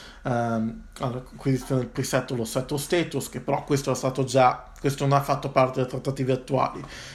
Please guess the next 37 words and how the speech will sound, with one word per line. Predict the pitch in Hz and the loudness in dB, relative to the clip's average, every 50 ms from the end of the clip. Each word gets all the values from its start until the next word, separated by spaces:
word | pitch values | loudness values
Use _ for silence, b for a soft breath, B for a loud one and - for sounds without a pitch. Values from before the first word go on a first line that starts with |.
| B B | B B
era | - 123 | -2 -2
stato | - - 135 127 123 | 0 -2 -4 0 0
qualcosa | 135 131 123 - 131 123 123 | 0 2 2 2 0 0 0
gestito, | 120 127 123 - - 139 131 - - 127 - - | 0 -2 -4 -4 -4 -4 -2 0 0 0 0 0
ehm, | - 131 123 120 117 113 117 120 - | 0 0 0 0 0 -2 -4 -6 -4
in | - 156 131 113 | -2 -2 -2 -2
precedenza. | - 131 120 - - 156 143 143 123 120 113 110 113 - 131 113 B B B B B B B B B B - | -2 -4 -2 -2 0 2 4 4 4 4 0 -2 0 0 0 0 B B B B B B B B B B 4
E | 202 175 160 | 4 4 6
poi | - - 202 | 6 6 4
sì, | 202 202 165 | 4 4 2
c'erano | 139 - 147 143 131 135 | 0 2 2 4 4 4
altre | 135 131 139 135 | 2 2 0 -2
questioni | - 156 139 - - 151 143 139 | -2 -2 -2 -2 0 2 2 2
come | 139 - 131 127 123 | 2 0 0 -2 -2
la, | 120 117 - | -2 -4 -4
l'accesso | - - 139 139 - 135 127 - - | -2 -2 -2 0 0 0 0 2 2
ai, | 123 120 - | 0 0 2
ai | - 139 127 127 123 123 | 2 2 4 4 2 2
databases | 120 135 131 135 139 131 135 131 127 127 123 113 127 131 123 131 - - | 4 2 2 2 0 2 2 4 4 2 2 2 2 2 2 0 -2 0
e | 139 139 135 135 - - 156 127 113 | 2 4 4 2 2 0 -2 -2 0
le | 120 - | -2 -4
quest-, | - 131 - - - 180 | -4 -6 -6 -6 -4 -4
la | 147 131 | -2 -2
questione | - - - - 135 123 | -4 -4 -2 -2 0 0
di | 120 120 | -2 -4
sicurezza, | - - 131 - 139 131 120 113 - - - 147 143 143 - - | -6 -8 -4 0 2 2 2 0 -2 0 0 0 0 0 0 0
perché | 143 131 - - | 0 2 2 0
appunto | 120 110 - 139 131 113 - 131 | -2 0 0 -2 -2 0 0 0
lo, | 120 117 120 120 117 | 0 2 0 0 0
l'Unione, | 117 120 120 120 127 127 127 131 135 | 0 -2 -2 -2 -2 0 0 0 -2
eh, | 135 - 139 131 127 123 | 0 2 2 2 2 2
la, | 123 123 120 120 120 | 0 -2 -2 -2 -2
il | 120 120 131 139 - | -2 -2 -2 -2 -2
Regno | 156 143 139 143 | 0 0 2 2
Unito | 147 143 139 139 139 143 | 0 0 0 0 0 0
intendeva | 147 135 139 135 127 127 131 131 127 127 127 | 0 0 -2 -2 0 2 4 4 4 4 2
restare | 123 127 - - - - 131 123 123 123 123 120 | 0 -2 -4 -2 2 2 4 4 4 0 -2 -4